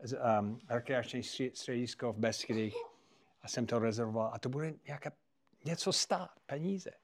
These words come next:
Pak jsem hodně s tím zapasil. Ale někdy fakt musíme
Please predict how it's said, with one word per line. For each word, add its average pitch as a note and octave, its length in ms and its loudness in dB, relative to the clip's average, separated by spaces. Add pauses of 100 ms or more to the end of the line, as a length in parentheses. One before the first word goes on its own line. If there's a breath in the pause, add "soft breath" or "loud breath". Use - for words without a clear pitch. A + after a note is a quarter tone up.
(100)
Pak F3+ 180 10
jsem F#3 160 8
hodně E3+ 420 8 (180)
s - 120 -10
tím C#3+ 200 4 (240)
zapasil. A2 680 -2 (720 loud breath)
Ale D#3+ 360 6
někdy G3 540 6
fakt E3 240 4
musíme D#3 540 0